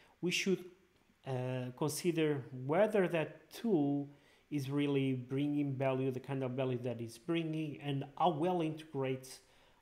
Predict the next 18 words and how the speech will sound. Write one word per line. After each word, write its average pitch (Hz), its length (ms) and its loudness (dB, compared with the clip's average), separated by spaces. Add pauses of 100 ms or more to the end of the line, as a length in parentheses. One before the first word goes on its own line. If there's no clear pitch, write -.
with 135 280 -2
the 127 120 0
existing 131 460 -4
ecosystem, 151 880 -2
and 127 240 0
whether 175 340 2
it's 147 360 -6
flexible, 170 760 -2
you 156 60 0
know, 151 240 -6
enough, 139 440 -4
because 127 360 -6 (640)
probably 165 540 4
we 143 260 2
have 135 460 0
new 131 400 0 (560)
requirements 165 840 -2
for 165 300 -8